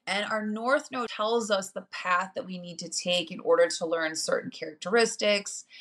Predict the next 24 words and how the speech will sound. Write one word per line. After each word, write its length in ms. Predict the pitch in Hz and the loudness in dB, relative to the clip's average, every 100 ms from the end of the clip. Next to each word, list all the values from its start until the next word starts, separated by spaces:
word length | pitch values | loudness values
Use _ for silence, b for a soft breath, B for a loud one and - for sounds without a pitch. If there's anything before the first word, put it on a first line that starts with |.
| B B - | B B 0
and 320 | 175 170 170 | 2 0 -6
to 180 | - 185 | -12 -12
further 360 | - 165 165 | -4 0 2
our 220 | 165 160 156 | 4 2 2
soul's 340 | - 147 147 | -2 -4 -6
growth 380 | - 147 147 143 | 0 2 2 -4
in 100 | 147 | -10
this 220 | 151 - | -8 0
lifetime. 520 | 339 370 190 165 - _ B B B | 0 0 -10 -14 -18 _ B B B
So 260 | - 233 | 4 4
my 240 | 226 233 320 | 6 2 0
north 300 | 285 269 - | -2 -4 -4
node 180 | 233 220 | -6 -4
is 200 | 208 196 | -6 -8
in 140 | 185 | -10
Taurus, 840 | 185 - 254 269 - - - - - _ _ _ - | -10 0 4 4 0 -12 -14 -14 -14 _ _ _ 0
and 400 | 208 208 208 202 _ _ _ - - | 2 2 0 -6 _ _ _ -14 0
that 280 | 190 196 - | 2 2 2
is 180 | 262 196 | 0 2
what 140 | 190 196 | 2 2
I'm 160 | 208 | 2
here 180 | 175 175 | 0 2
to 80 | 185 | 2
learn. 380 | 185 262 247 | 4 4 4